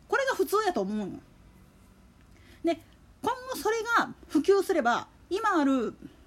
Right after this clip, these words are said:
場外馬券売り場とかそういうのは潰れるかもしんないけれども、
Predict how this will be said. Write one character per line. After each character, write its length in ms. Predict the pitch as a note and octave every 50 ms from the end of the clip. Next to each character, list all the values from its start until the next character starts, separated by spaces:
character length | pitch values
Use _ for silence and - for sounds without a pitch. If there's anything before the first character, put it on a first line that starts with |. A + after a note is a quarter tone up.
| - - - - - - - - -
場 180 | A#3+ D4+ F#4+ F#4+
外 120 | F#4+ F#4+
馬 120 | F#4+ F4
券 180 | E4+ G4 F#4+ F4+
売 80 | F#4+ F#4
り 60 | D#4+
場 100 | B3 G3+
と 80 | -
か 80 | - F#3
そ 160 | - - D#4+
う 60 | E4
い 40 | E4
う 40 | D4+
の 100 | A#3+ G3
は 100 | F3+ - - - - - - - - - - - - - - -
潰 160 | - F#4+ G#4
れ 200 | A#4+ A#4+ B4+ B4+ A#4+
る 60 | -
か 80 | -
も 100 | G4+ C#4+
し 120 | - - A#3+
ん 80 | A#3
な 120 | B3 C4+ C4+
い 60 | A#3+
け 120 | - F3
れ 80 | D3+ D#3+
ど 80 | - G3
も、 280 | A#3 C4 - - -